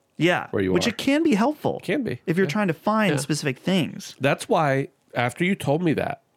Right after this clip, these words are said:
Speaker 2: I, when I went to Target to buy something that I thought, "This shouldn't be this price," but it is, I screenshotted it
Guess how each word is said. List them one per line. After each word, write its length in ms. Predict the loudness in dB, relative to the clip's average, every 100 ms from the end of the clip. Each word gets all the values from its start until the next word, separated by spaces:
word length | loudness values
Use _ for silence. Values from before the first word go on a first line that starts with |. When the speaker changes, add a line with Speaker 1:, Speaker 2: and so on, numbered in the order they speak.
| _ _ _
Speaker 2:
I, 140 | -6 -2
when 140 | -2
I 80 | 0
went 160 | 0 -2
to 60 | -2
Target 320 | 0 -2 -2
to 60 | -2
buy 160 | -2
something 320 | -2 -4 -2
that 80 | 0
I 80 | -2
thought, 360 | 0 -2 -2 -2
"This 220 | -4 -4
shouldn't 400 | -10 -4 -2 0
be 80 | 0
this 180 | 0 -2
price," 240 | -2 -2
but 120 | -2
it 100 | 0
is, 280 | 2 0 -4 -18 -20 -16 -4
I 100 | -4
screenshotted 840 | -4 -6 -2 -2 0 -2 -2 -4
it 160 | -8